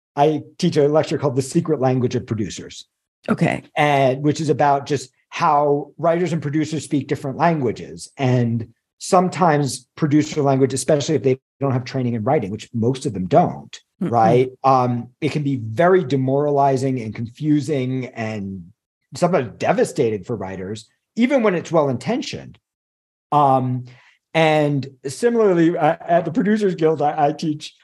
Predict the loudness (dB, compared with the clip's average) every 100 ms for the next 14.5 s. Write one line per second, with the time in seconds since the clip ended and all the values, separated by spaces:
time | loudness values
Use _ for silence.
0 | _ _ 0 0 0 0 2 0 -6 -2
1 | 0 0 0 2 2 2 0 2 2 2
2 | 0 0 2 0 -2 -10 _ -4 2 2
3 | 4 2 4 2 2 2 2 2 0 0
4 | 2 2 2 2 0 2 0 -2 -4 -14
5 | _ -2 2 2 2 0 0 -2 -4 _
6 | _ 0 2 4 2 2 0 0 0 0
7 | 0 0 0 2 0 0 0 2 2 0
8 | 0 -2 0 0 0 -2 -2 -2 -2 -2
9 | 0 0 0 -4 -12 -8 -2 2 2 0
10 | -10 -6 -6 -4 0 0 0 2 2 2
11 | -4 _ _ _ -8 0 0 2 2 2
12 | 0 -6 _ _ _ _ _ 0 2 2
13 | 2 2 2 2 -2 -4 0 0 2 0
14 | 2 2 0 -4